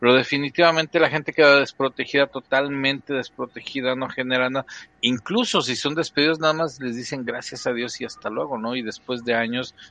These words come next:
de haberlos mantenido en su nómina, y lamentablemente ha-, hacen contrataciones mes con mes o cada tres meses o dependiendo, y es una situación que no favorece, ¿no? Entonces, por eso lo mencionaba, y, y me interesaba saber, o sea, si había caído en este esquema o no, ¿no?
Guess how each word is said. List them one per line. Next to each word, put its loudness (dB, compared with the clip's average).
de 6
haberlos 8
mantenido -2
en -6
su -8
nómina, -2
y 2
lamentablemente 2
ha-, 4
hacen 0
contrataciones -4
mes -4
con -8
mes -2
o -2
cada -2
tres -6
meses -6
o -2
dependiendo, -6
y 2
es 0
una -2
situación -10
que -8
no -8
favorece, -6
¿no? -10
Entonces, -12
por -4
eso -6
lo -2
mencionaba, -4
y, 0
y 2
me 4
interesaba 4
saber, 4
o -4
sea, -4
si -2
había 2
caído 0
en -8
este -14
esquema -10
o -10
no, -14
¿no? -16